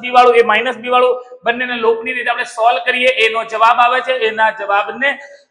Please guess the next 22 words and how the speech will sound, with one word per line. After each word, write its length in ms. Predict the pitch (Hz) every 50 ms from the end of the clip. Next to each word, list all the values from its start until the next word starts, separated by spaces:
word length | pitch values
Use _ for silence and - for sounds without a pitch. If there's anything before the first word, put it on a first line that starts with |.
| _ _ _ _ _ -
આપણે 400 | - - - 285 262 190 - - - - - _ _ _ -
મૂલ્યમાં 440 | 165 233 285 294 302 277 262 233 196
મૂકીએ, 480 | 180 190 233 262 - - 302 302 294
સરવાળાના 600 | - - - 214 196 196 226 240 269 277 285 302
કે 100 | 302 311
બાદબાકીના, 580 | 311 302 285 - - 214 202 - 208 220 226 226
જે 180 | 226 226 247 294
આપણને 320 | 294 - 262 240 - 240
બંને 260 | 233 220 214 214 220 214
સમીકરણ 300 | 214 202 208 196 202 190
આપ્યા 200 | 185 185 190 185
છે 80 | 202
એમાંથી 400 | 240 254 240 196 - 202 196 202 - _ _ _ _ _ _ _ _ _ 190 151
બી 100 | 147 131
નો 120 | 123 120
જવાબ 360 | - _ _ 120 120 143 180
મળે 480 | 180 - - - _ _ _ _ _ _
છે. 120 | _ _ _ _ _ _ _ _ _ _ _ _ _ _ _ _ _ _ _ _ -
મિત્રો, 140 | 208 214 302
અહીંયા 180 | 294 294 294 285
આપણે 200 | 277 277 285 285 277 285 - - - - - -
પ્રકરણ 440 | 214 214 226 240 247 262 254 247